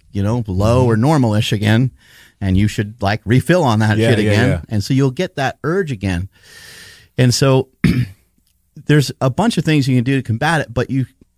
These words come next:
Speaker 1: shouldn't necessarily go to the gym and be like, "I'm gonna hammer the fuck out of myself to get rid of all this energy that I, this extra calories that I have."
Speaker 2: Mm-hmm.
Speaker 1: Then the reason for that is, is that overtraining can cause <laughs> overeating.
Speaker 2: Yeah.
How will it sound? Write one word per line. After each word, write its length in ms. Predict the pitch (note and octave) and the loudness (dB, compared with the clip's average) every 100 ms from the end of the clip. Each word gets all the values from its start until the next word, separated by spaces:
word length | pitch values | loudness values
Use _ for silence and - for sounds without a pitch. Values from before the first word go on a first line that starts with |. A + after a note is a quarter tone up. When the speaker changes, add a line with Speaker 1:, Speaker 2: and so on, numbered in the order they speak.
| _ _ _ | _ _ _
Speaker 1:
shouldn't 400 | - - A3 A#3 | -14 -4 -2 0
necessarily 800 | D3 D#3+ - B2+ - D3+ C3+ G#2+ | 0 0 0 -2 0 2 2 0
go 180 | G2+ A#2 | 2 0
to 60 | A2+ | 0
the 100 | G2+ | -4
gym 540 | - C#3 A#2 G2 G2+ - - _ - | -2 2 2 2 -2 -6 -20 _ -4
and 160 | A2+ | 0
be 60 | B2 | 2
like, 220 | A#2 A2+ _ | 2 0 _
"I'm 100 | C3 | 2
gonna 120 | C#3+ | 2
hammer 380 | A2+ G2 C#3 C3 | 0 -2 -2 0
the 80 | G2+ | -2
fuck 320 | - C#3 C3 | -4 -6 -2
out 120 | A2+ | 0
of 60 | G2+ | 0
myself 520 | F#2 F2 G#2 F#2 F2+ | -2 -4 -4 -4 -4
to 100 | - | -6
get 180 | F2 G2+ | -6 -6
rid 240 | F#2 B2 C3 | -2 0 0
of 80 | |
all 160 | G2+ F#2 | -2 -4
this 200 | F#2 - | -6 -6
energy 420 | A#2 C#3 C3+ F#2+ F2 | -4 -2 -2 -4 -8
that 100 | F#2 | -10
I, 100 | F#2 | -6
this 220 | G#2+ - | -6 -4
extra 300 | A2+ - A2 | -6 -6 -10
calories 520 | - A#2 B2 G#2+ F2+ | -4 -2 -2 -2 -4
that 100 | - | -6
I 80 | F2 | -8
have." 180 | F2 E2 | -8 -6
Speaker 2:
Mm-hmm. 220 | G2+ A#2 D#3+ _ _ _ _ _ _ _ | -4 -4 -8 _ _ _ _ _ _ _
Speaker 1:
Then 280 | A#2 C3+ B2+ | -2 2 4
the 80 | B2 | 4
reason 380 | G3+ B3+ F3 | 2 2 0
for 140 | A#2+ G#2 | 0 0
that 240 | F#2+ F2 | 0 0
is, 260 | E2+ F#2+ G#2 | -2 -2 -2
is 160 | G2 - | -2 -2
that 220 | G2+ - | -4 0
overtraining 720 | C#3 D#3+ B2 - E3+ C#3 G#2+ | 0 0 -2 0 0 2 0
can 140 | A2+ G#2 | 0 0
cause 280 | B2 G#2+ - | 0 0 2
<laughs> 20 | |
overeating. 640 | C3 A2+ A2 D#3 F#2+ E2 A#1+ | 2 4 2 2 2 -2 -6
Speaker 2:
Yeah. 220 | C#2 | -14